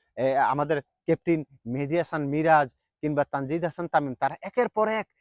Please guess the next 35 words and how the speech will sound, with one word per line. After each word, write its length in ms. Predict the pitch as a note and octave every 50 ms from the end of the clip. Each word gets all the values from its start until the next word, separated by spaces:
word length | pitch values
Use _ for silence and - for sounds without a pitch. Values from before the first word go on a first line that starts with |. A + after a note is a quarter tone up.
| _ _ _
এই 80 | - F3+
যে 100 | F3 A#3
একশো 340 | F3+ F#3 E3 - - B3 A#3+
থেকে 220 | - C4+ - -
পাঁচ 220 | - - F3+ G3 - - -
রানের 240 | F3 F#3 G#3+ A3 G#3+
ভিতরে 280 | A#3 G3+ A#3+ F#3 F3 - _ _ _ _ -
আটজন 400 | D3 D#3 E3+ F3+ F3+ G#3+ D4 C#4+
আউট 260 | B3+ G#3+ G3+ F#3 -
হয়ে 100 | A3 A3
গেছে। 200 | F#3+ D#3+ - C3+
সাপ 260 | - - - A#3+ B3+ - -
তো 60 | -
তখন 300 | - - - D#4+ F4+ D4+
মাঠে, 580 | A3+ F3+ D#3+ - - - A#3 B3 A3+ D#3+ - - _ _ _ _ _ _ _ _ _ _ _ _ _ _ _ _ _
সাপ 380 | - - - C3 D3 F#3 - - _ _ -
তখন 400 | F#3+ F3+ - - A#3 B3+ A3 D3+
মাঠে। 440 | C3 B2+ C3 - - - B3 F4+ G4 _ _ _ _
মানুষের 460 | A#2 B2 C3 C#3+ D3+ - G#3+ F3+ C3 G2
জীবন 380 | G#2+ C3+ E3 D#3+ E3+ E3 D#3
আগে, 300 | C#3 C3+ A#2+ C#3 G3 B3 - _ _ _ -
মানুষ 300 | A#2+ B2+ C#3+ E3 - -
চিন্তা 240 | - G3+ F#3 - D#3+
করছে 280 | D3+ D3+ - - G3
যে, 100 | G#3 A#3
সবে 240 | - - C#3+ C#3 E3+
চিন্তা 260 | - - G#3+ G3 F#3+
করছে 200 | D#3+ D#3 - F#3+
যে, 80 | G3 A3
"আরে, 220 | D3 F3 A#3+ F#4 - _ _ _ _ _ _ _ _ _ _ _ -
আমার 320 | G#3+ A3+ A#3+ C4 C4 B3+
বউ 480 | G3 E3+ A3+ B3 B3+ B3+ B3+ A#3+ A#3+ A#3
বাচ্চা 340 | G3+ B3 B3 - - A#3 G3+
দেশে 260 | F3+ G#3+ G#3+ - B3+
রেখেছি, 420 | A#3+ A3+ - A3+ G3+ - - F#3+